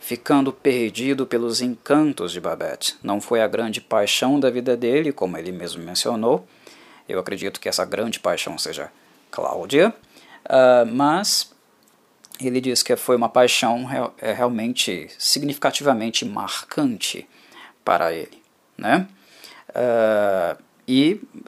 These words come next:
Lestat tem esse papel de mostrar, desmistificar a relação que ele teve com Babette, mostrando que, em certo aspecto, a paixão, né, o fato de ele ter deixado se levar e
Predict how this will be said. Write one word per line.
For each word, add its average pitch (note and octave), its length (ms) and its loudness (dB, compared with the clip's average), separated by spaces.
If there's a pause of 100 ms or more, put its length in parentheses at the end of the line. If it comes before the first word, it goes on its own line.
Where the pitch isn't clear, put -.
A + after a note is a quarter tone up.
Lestat D3 720 4
tem F#3 400 -2
esse F3+ 200 -2
papel F#3 520 -2
de E3+ 140 -4
mostrar, F3 800 2
desmistificar D3 1400 2
a A#2+ 180 4
relação A#2+ 920 2
que - 80 -8
ele A#2+ 160 -2
teve A#2+ 480 -2
com C3+ 180 -6
Babette, D#3 540 4 (320)
mostrando D#3+ 760 2
que, G#2+ 280 -2
em B2 140 0
certo A2+ 420 2
aspecto, B2 580 2
a B2+ 60 4
paixão, F#2+ 800 2
né, G#2 420 -4 (300)
o - 40 -18
fato G2 280 0
de G2+ 140 -8
ele F2+ 60 -14
ter G2+ 220 -10
deixado G2 540 2
se - 140 0
levar B2 680 2 (120)
e G#2 240 -6